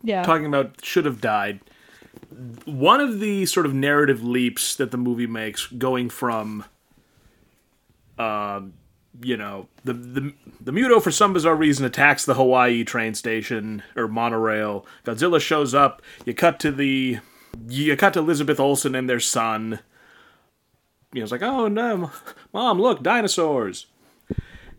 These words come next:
Speaker 2: And then you cut back to Hawaii, and he's just fine. He's, he's, he's, he's got that kid he stole. <laughs>
Speaker 1: No, he borrowed it.
Speaker 2: <laughs> Yeah,
Speaker 1: He
Speaker 2: that
Speaker 1: gave it back.
Speaker 2: <laughs> You know, like, that, that kid he borrowed. It's like,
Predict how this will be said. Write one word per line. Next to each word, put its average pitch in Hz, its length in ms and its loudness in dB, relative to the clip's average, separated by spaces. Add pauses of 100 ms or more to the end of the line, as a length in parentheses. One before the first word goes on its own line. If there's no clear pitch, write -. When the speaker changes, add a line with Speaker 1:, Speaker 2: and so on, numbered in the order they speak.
(140)
Speaker 2:
And 135 140 2
then 208 100 4
you 202 100 -2
cut 165 260 4
back 175 380 8
to 170 180 2
Hawaii, 143 680 4
and 123 640 -2 (840)
he's 269 140 4
just 330 160 4
fine. 160 360 6
He's, 135 180 2
he's, 143 320 2
he's, 160 140 4
he's 156 120 2
got 156 140 8
that 147 200 6
kid 143 220 0
he 139 140 -2
stole. 123 580 2
<laughs> - 60 -16 (520)
Speaker 1:
No, 254 120 0
he 247 120 0
borrowed 185 320 2
it. - 220 -4
Speaker 2:
<laughs> - 200 2
Yeah, 185 220 8
Speaker 1:
He 233 180 -8
Speaker 2:
that - 160 4
Speaker 1:
gave 359 160 6
it 480 80 4
back. 330 460 6 (240)
Speaker 2:
<laughs> - 240 -20
You 160 80 2
know, 156 80 4
like, 143 180 0
that, 143 260 -4 (1080)
that - 260 8
kid 185 220 12
he 156 140 4
borrowed. 139 520 8
It's 151 140 2
like, 151 160 4